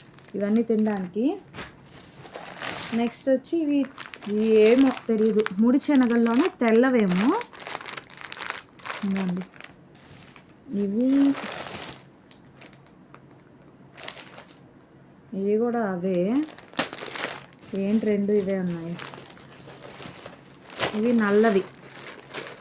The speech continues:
కొన్ని కొన్ని తీసుకున్నాను ప్రజెంట్ అయితే. ఇవైతే అలసందలు. నాకు చాలా ఇష్టం ఫ్రెండ్స్ ఇవంటే అలసందలు అంటే. అందుకనే ఇది ఇప్పటికైతే ప్రిన్స్ అయితే అస్సలు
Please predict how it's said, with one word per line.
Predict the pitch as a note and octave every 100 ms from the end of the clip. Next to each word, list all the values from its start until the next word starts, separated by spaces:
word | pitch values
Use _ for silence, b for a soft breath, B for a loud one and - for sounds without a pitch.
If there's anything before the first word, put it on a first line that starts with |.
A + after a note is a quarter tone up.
| - - - - - - - - - - - - - - - - - - - - - - - - -
కొన్ని | G3+ G#3
కొన్ని | G#3 G3+
తీసుకున్నాను | F#3+ G#3 - C4 G3+ F#3+
ప్రజెంట్ | G3 F#3+ G#3+ A3
అయితే. | G3 F3+ F#3 G3+ C4+ C4+ - - - - - - - - - - - - - - - A3
ఇవైతే | A3 A3+ D#4 G4+ E4+ G#3+
అలసందలు. | A3+ - A#3+ G#3 F#3 F#3 C#4+ G#4+ - A#3+
నాకు | A3+ -
చాలా | B3+ - C4+ E4 E4+
ఇష్టం | D#4 E4 D4
ఫ్రెండ్స్ | C4+ A#3+ A#3+
ఇవంటే | A3 A3 A3
అలసందలు | G#3 A#3+ A3+ G3+ F#3
అంటే. | F#3 C4 E4+ - - - -
అందుకనే | G#3+ A3+ A3 A3+ C4+
ఇది | A#3+ C4+ - -
ఇప్పటికైతే | A#3 E4+ D#4+ D#4+
ప్రిన్స్ | F4 C4+ C#4+ D#4
అయితే | C#4
అస్సలు | A#3 -